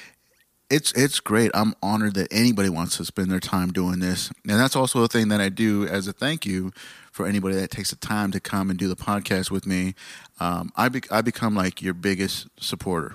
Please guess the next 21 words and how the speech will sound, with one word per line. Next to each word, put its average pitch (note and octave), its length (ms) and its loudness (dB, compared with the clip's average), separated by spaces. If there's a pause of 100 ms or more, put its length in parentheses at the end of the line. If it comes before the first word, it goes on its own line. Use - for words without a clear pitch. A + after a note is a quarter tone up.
(120)
Maybe E3+ 200 4
not B2+ 120 4
the G2 80 -4
biggest, - 380 -4 (320)
but A2 120 4
a A2 40 0
supporter G#2 480 0
of F#2 260 -2
whatever F#2 280 0
you F#2 120 -4
do. F2+ 440 -2 (240)
So - 160 2
that's G#2+ 240 2
why G#2 100 0
you'll G2+ 140 4
see G2+ 240 0
me G2 160 2
repost G2+ 840 0
or, F2 320 -2
or E2+ 120 -2
share F#2+ 600 2